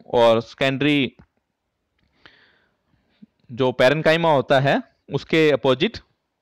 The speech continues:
पैरेन्काइमा की सेल्स बनाती है। इस प्रकार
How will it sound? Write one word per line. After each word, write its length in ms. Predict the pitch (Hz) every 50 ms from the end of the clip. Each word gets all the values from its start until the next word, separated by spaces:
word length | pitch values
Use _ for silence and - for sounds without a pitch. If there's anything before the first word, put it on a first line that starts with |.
| _ _ _ _ _ _
पैरेन्काइमा 500 | - 131 131 143 165 151 147 131 127 127
की 120 | 117 117 113
सेल्स 400 | - 131 117 135 202 - - - _ _ _ _ _ -
बनाती 320 | 123 131 123 - - 104
है। 260 | 95 101 - 131 208 - _ _ _ _ _
इस 140 | 143 139 -
प्रकार 560 | - 151 147 - 147 143 143 165 180 - _